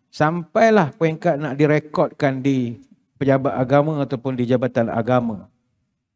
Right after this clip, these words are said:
Dan perjalanan proses perceraian ini ada masanya berpotensi jadi panjang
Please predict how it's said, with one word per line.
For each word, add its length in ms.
Dan 240
perjalanan 720
proses 400
perceraian 720
ini 400
ada 240
masanya 560
berpotensi 720
jadi 240
panjang 640